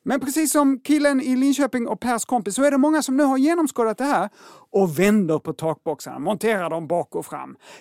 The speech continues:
Tillverkarna rekommenderar inte det här. Och Per, det finns nackdelar. Ett, takboxar brukar öppnas i den trubbiga änden. Och om låset där då är dåligt konstruerat så kanske den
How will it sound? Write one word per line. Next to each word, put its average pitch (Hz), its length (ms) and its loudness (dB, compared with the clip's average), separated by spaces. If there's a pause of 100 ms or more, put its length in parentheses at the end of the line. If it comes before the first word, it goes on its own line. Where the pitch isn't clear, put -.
Tillverkarna 226 800 0
rekommenderar 190 680 -2 (220)
inte 277 500 2 (260)
det 233 60 -2
här. 262 320 2 (400)
Och - 260 -4
Per, 170 280 -2
det 156 120 -2
finns 233 400 0
nackdelar. - 580 -10 (320)
Ett, - 440 -2
takboxar 220 500 -2
brukar 190 200 -6 (120)
öppnas 208 440 -2
i - 20 -6
den 214 140 -8
trubbiga 196 340 -2
änden. 170 500 -4 (500)
Och 175 100 2
om 190 120 0
låset 208 440 2
där 247 160 0
då 202 120 2
är 165 80 0
dåligt 185 380 -2
konstruerat 175 540 -6
så - 80 -18
kanske 170 260 -8
den 165 180 -8